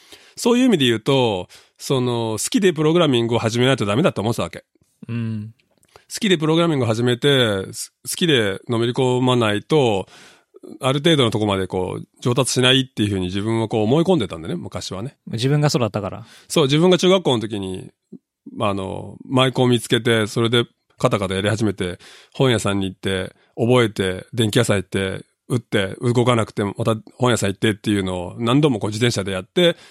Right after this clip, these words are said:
Speaker 1: 写経しながらこう、プログラミングをできるようになって、っていうのがあったから、で、そういうのをやってるやつばっかいたんだよね。ばっかじゃないけど、二、三人なんだけど、
Speaker 2: うん。
Speaker 1: そういうやつが周りにこういて、他の中学のやつとも仲良くなって、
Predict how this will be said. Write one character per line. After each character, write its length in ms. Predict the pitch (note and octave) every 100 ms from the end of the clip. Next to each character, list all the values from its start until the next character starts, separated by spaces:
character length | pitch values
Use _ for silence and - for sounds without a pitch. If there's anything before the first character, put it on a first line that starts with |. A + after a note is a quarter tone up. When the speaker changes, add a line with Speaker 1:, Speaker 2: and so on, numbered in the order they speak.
| - _
Speaker 1:
写 160 | - C3
経 180 | D3+ C3+
し 120 | D3+
な 100 | C#3
が 100 | C3
ら 120 | B2+
こ 320 | B2 A#2+ A#2
う、 40 | B2+
プ 60 |
ロ 100 | B2+
グ 60 | B2
ラ 80 | A2
ミ 140 | G2
ン 100 | F#2+
グ 140 | F#2+ F#2+
を 60 |
で 100 | G#2
き 80 | A2+
る 80 | G#2+
よ 20 |
う 20 |
に 60 | G2
な 80 | F2+
っ 40 |
て、 260 | - F2 - _ _ _ _
っ 0 |
て 80 | E3
い 540 | D#3+ D#3+ D#3 D#3 D#3 D3+
う 40 |
の 100 | B2+
が 100 | G2+
あ 40 | F#2+
っ 100 | -
た 80 | F#2
か 140 | F2
ら、 260 | G2 G2 B2
で、 140 | F#3
そ 160 | G3+ A3
う 80 |
い 100 | C4
う 40 | B3+
の 100 | D#3+
を 60 | A2+
や 80 |
っ 60 | G#2+
て 120 | D#3+
る 60 | F3
や 80 | C#3+
つ 80 |
ば 140 | A#2+ G#2
っ 100 | -
か 100 | E4+
い 80 | E3
た 100 | D3+
ん 60 |
だ 80 | G2+
よ 60 | G2
ね。 40 |
ば 80 | A#2+
っ 60 |
か 100 | -
じ 80 | F4
ゃ 40 | A#2+
な 80 |
い 40 | A2
け 60 |
ど、 120 | F#2+ G#2+
二、 100 | A2+
三 180 | D3+
人 100 | E3+
な 120 | F3 C3+
ん 20 |
だ 100 | F#2
け 80 | F#2
ど、 280 | G2 F2+ -
Speaker 2:
う 40 |
ん。 280 | A#2 G#2+ G#2+
Speaker 1:
そ 120 | F#3
う 20 |
い 20 | G#3
う 20 |
や 40 |
つ 40 | F#3+
が 60 |
周 220 | A2+ A#2+
り 80 | D3
に 80 | D3
こ 140 | D3
う 80 | C#3+
い 60 | C3+
て、 160 | D#3+ C3
他 180 | A2+
の 80 | B2+
中 140 | B2+ D3+
学 180 | G#2+
の 80 | G2+
や 80 | G2+
つ 60 | -
と 80 |
も 80 | F#2
仲 160 | A2+ B2+
良 80 | -
く 80 |
な 100 | G2
っ 20 | F#2
て、 360 | - F2 G2+